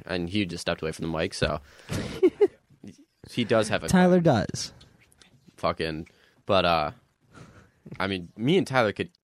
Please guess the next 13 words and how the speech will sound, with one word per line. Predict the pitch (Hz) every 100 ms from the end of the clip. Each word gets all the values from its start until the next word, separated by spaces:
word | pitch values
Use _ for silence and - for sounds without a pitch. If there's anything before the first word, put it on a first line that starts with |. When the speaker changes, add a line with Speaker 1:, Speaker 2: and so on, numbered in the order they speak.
| -
Speaker 1:
easily | 127 117 92 82
pull | - 90
you | 80
through | - 82
most | 85 87 95 95 -
of | 80
the |
shit | - - -
that | - 71
you | 82
needed. | 78 -
Speaker 2:
Okay, | 120 123 123 - 90 85 113
yeah. | 117 110 101 87